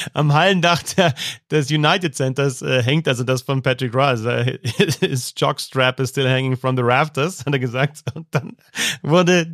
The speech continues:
Patrick Roy auf diese Aussage von Jeremy Roenick angesprochen und er hat gesagt, äh,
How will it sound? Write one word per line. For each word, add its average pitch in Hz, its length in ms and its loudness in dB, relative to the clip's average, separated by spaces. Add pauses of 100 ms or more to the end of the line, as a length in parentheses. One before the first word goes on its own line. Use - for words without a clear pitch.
Patrick 165 340 0
Roy 160 160 6
auf 156 200 4
diese 160 280 4
Aussage 135 400 2
von 131 200 -4
Jeremy 131 340 0
Roenick 135 360 2
angesprochen 123 520 -2
und 120 60 -4
er 117 120 0
hat 117 100 -6
gesagt, 131 440 0
äh, 123 100 2